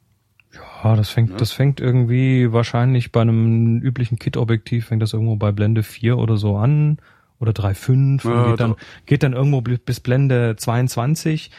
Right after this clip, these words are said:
Speaker 1: Blendenreihe, ne, das ist nochmal ein ganz anderes Ding. Haben wir ja schon mal drüber geredet. Das ist ja diese inverse Geschichte, also
Speaker 2: Ja.
Speaker 1: klei-, kleine
Speaker 2: Ja,
Speaker 1: Zahl, große
Speaker 2: zweiundzwanzig,
Speaker 1: Blende.
Speaker 2: zweiundzwanzig ist die, die, äh, kleinste Blende, die ich habe, auf der,
Speaker 1: Mhm.
Speaker 2: auf der Sony jedenfalls. Und die größte dreieinhalb.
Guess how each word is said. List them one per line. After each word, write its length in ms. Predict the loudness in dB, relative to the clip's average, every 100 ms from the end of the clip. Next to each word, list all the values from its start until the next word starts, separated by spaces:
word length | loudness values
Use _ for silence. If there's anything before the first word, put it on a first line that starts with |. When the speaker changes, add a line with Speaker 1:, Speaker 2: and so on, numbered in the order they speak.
| -4
Speaker 1:
Blendenreihe, 800 | 2 4 4 2 0 0 2 2
ne, 100 | 0 0
das 100 | 0
ist 40 |
nochmal 180 | -2 0
ein 40 | 0
ganz 140 | 0
anderes 380 | 0 0 0 0
Ding. 320 | 0 0 -2 _ _ _ _
Haben 140 | -2
wir 60 | -2
ja 60 |
schon 120 | 0 0
mal 100 | 0
drüber 200 | 0 0
geredet. 420 | 0 0 -2 -4
Das 60 | -6
ist 40 |
ja 80 | -4
diese 200 | -2 -2
inverse 480 | 0 2 2 2 0
Geschichte, 680 | -2 -4 -6 -2 0 0 0
also 420 | -2 -2 -2 -2 -2
Speaker 2:
Ja. 200 | -4 -2
Speaker 1:
klei-, 260 | -2 -4 -4
kleine 260 | -2 -2
Speaker 2:
Ja, 40 | 0
Speaker 1:
Zahl, 80 | 2
große 120 | 2
Speaker 2:
zweiundzwanzig, 400 | 4 4 2 2 2
Speaker 1:
Blende. 280 | 2 2
Speaker 2:
zweiundzwanzig 640 | 2 4 2 2 0 0 -2
ist 200 | -2 -2
die, 180 | -2 -2
die, 240 | -2 -2
äh, 380 | -2 -4 -4 -6
kleinste 380 | -4 -2 -2 -2
Blende, 260 | 0 0
die 80 | -2
ich 140 | -4
habe, 380 | -6 -4 -6 -8
auf 100 | -6
der, 200 | 2 4 4
Speaker 1:
Mhm. 40 |
Speaker 2:
auf 100 | 2
der 120 | -2
Sony 340 | -2 -2 -2 -2
jedenfalls. 580 | -2 -6 -8 -10 -10 -16 _ _ _ _ _ -8
Und 120 | -6
die 40 |
größte 420 | -4 0 2 0 -2
dreieinhalb. 580 | -2 0 0 -2 -6